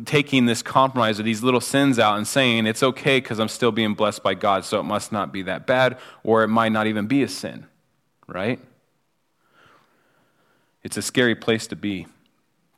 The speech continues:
He still is going and longing after that foreigner for a wife,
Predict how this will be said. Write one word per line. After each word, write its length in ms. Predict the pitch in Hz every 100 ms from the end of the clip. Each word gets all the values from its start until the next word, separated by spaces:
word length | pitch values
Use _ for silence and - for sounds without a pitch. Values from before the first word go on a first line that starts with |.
| _ _ _ _ -
He 120 | - 113
still 360 | - 139 135
is 100 | 123
going 300 | 131 127 123
and 160 | 113 113
longing 380 | 120 127 123 120
after 280 | 120 - 110
that 380 | 104 98 - - _ _ _ _ _ _ _
foreigner 720 | - 127 127 113 98 92 92 _ _ _ _ _ _
for 160 | 107
a 80 | 113
wife, 500 | 113 101 95 92 -